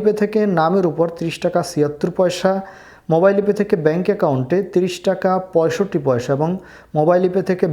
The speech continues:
বিকাশে তিরিশ টাকা চৌষট্টি পয়সা করে রেট পাবেন। বিনিয়ালা, বিনিয়ালা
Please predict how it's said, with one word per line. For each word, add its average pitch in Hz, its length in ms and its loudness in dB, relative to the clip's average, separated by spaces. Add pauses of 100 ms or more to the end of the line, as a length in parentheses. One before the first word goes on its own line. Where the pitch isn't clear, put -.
বিকাশে 151 440 0
তিরিশ 147 260 -4
টাকা 156 160 -2 (160)
চৌষট্টি 175 480 -2
পয়সা 139 280 0
করে 123 220 -2
রেট 123 220 -2
পাবেন। 113 220 -2 (1900)
বিনিয়ালা, 190 480 4
বিনিয়ালা 202 280 2